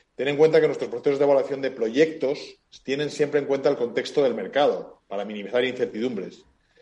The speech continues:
Y somos muy conscientes de cuáles son los riesgos actuales del mercado y cómo, y tenemos que estructurar las operaciones para estar cubiertos al máximo frente a ellos.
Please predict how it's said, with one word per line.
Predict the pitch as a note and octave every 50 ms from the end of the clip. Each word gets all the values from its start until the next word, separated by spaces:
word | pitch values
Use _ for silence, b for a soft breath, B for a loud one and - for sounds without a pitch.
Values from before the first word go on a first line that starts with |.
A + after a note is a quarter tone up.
| _ _
Y | - A2 G#2
somos | - B2 B2+ C#3 C3+ -
muy | C#3 C#3
conscientes | C#3 C#3+ C3 - - C#3 C3+ C3+ D#3+ D#3+ -
de | A#2+ G#2+ -
cuáles | - A2 A#2+ B2+ B2
son | - C3+
los | B2+ A#2+
riesgos | C3 C3+ B2 B2 A#2 A#2+
actuales | G#2+ F#2+ - - C3+ C3 A#2+ -
del | B2 B2
mercado | B2+ B2+ A#2+ A2+ C3+ C3 C3+ D3 D#3+ - - - _ _ _ _ -
y | A#2+ A2+ G2+
cómo, | - B2 B2 C#3 C#3 C3+ -
y | - A2+ A2
tenemos | A2 - A2 A#2+ B2
que | - C#3
estructurar | C3 - C3 A#2+ C3 C3 C3+
las | C3 C3
operaciones | - C3 C3 B2 - C3 C#3+ C#3
para | - - A#2
estar | G#2+ - A#2+ A#2+ -
cubiertos | - B2+ C3 B2+ C3+ C3 -
al | A2+ A2
máximo | A#2 A2+ - C3 B2+ B2
frente | A#2+ A2+ G#2+ G2+ F#2 G2
a | G2 G#2+
ellos. | A2+ G2 F2+ F2 -